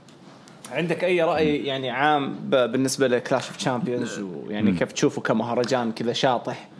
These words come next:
Speaker 2: صراحة كان، آم، جميل، لا بأس به، مو بأفضل من باي باك طبعا،
Speaker 1: مم.
Speaker 2: آه، ولا حتى
Speaker 1: مم.
Speaker 2: سمر Slam. يعني ما كان فيه إلا ثلاث مباريات طبعا،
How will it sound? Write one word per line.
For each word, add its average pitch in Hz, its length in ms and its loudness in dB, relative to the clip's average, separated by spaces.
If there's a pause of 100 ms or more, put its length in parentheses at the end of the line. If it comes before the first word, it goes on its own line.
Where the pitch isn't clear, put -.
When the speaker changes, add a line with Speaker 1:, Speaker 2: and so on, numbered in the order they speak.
(180)
Speaker 2:
صراحة 143 760 4
كان، 120 320 6
آم، 87 540 4
جميل، 98 420 6
لا 117 100 6
بأس 90 200 2
به، 110 220 4 (100)
مو 160 100 4
بأفضل 87 300 4
من 80 180 2
باي 85 140 4
باك 76 240 -2
طبعا، - 380 -2 (160)
Speaker 1:
مم. 120 120 -8 (460)
Speaker 2:
آه، 80 180 0
ولا 117 280 6
حتى - 340 -4
Speaker 1:
مم. 76 60 -2
Speaker 2:
سمر 80 260 -2
Slam. - 400 -2 (760)
يعني 92 260 4
ما 101 80 6
كان 95 180 2
فيه 92 160 4
إلا 87 100 4
ثلاث 82 220 2
مباريات 82 480 2
طبعا، - 240 -12